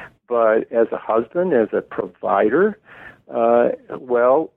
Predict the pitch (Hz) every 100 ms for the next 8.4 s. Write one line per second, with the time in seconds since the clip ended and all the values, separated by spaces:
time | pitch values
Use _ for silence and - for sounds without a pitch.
0 | _ _ - - 110 113 147 - 147 123
1 | - - - _ 131 - 127 120 - 139
2 | 208 120 - 110 113 117 - 135 - 135
3 | 185 123 101 95 - - 123 131 131 131
4 | 143 139 143 165 - 98 98 - - -
5 | 120 - - 139 147 143 127 123 120 127
6 | 127 131 143 202 190 _ 113 98 107 107
7 | 107 110 123 120 110 113 117 117 117 110
8 | 127 147 90